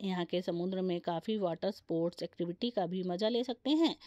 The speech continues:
जैसे कि वाटर ड्राइव, स्पीड बोटिंग और बहुत सारी एक्टिविटी, जो कि आपके मन को मोह ही लेगा। साथ ही आप यहाँ के पहाड़ों पर ट्रैकिंग भी कर सकते हैं।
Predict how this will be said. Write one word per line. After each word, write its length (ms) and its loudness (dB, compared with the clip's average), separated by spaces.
जैसे 280 4
कि 240 -2
वाटर 340 2
ड्राइव, 440 2
स्पीड 360 -4
बोटिंग 460 0
और 160 2
बहुत 220 2
सारी 300 2
एक्टिविटी, 560 0
जो 160 4
कि 200 -2
आपके 320 0
मन 200 0
को 200 -2
मोह 220 2
ही 80 4
लेगा। 360 4
साथ 380 0
ही 200 2
आप 260 0
यहाँ 260 0
के 140 0
पहाड़ों 380 0
पर 240 2
ट्रैकिंग 400 -2
भी 100 2
कर 140 0
सकते 320 -2
हैं। 240 4